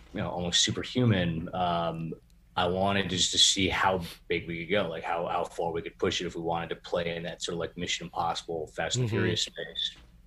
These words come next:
Speaker 1: Um, so, like, that, that wa-, that was a conscious choice while we were writing it.
Speaker 2: Well, it definitely felt like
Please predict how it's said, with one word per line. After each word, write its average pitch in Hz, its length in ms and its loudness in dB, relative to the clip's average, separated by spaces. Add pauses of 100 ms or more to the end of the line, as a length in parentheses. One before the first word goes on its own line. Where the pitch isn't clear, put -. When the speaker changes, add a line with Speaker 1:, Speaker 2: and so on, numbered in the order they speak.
(360)
Speaker 1:
Um, 78 520 2 (240)
so, - 140 2
like, 90 200 2
that, 92 100 0
that 107 140 6
wa-, 104 80 4
that 104 140 2
was 98 120 4
a 87 40 0
conscious - 380 0
choice 90 340 2
while 85 120 0
we 82 120 -2
were 78 80 -4
writing 85 340 0
it. 82 240 -6 (1200)
Speaker 2:
Well, 277 120 12
it - 120 10
definitely 233 400 10
felt 143 480 10
like 113 380 6